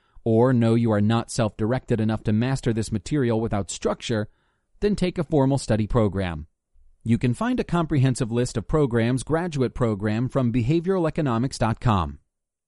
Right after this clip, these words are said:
Research and experimental methods.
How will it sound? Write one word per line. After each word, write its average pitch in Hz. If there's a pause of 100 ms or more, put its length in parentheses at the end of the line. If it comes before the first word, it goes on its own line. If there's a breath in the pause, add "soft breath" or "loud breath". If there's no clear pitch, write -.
(920)
Research 123
and 156
experimental 113
methods. 98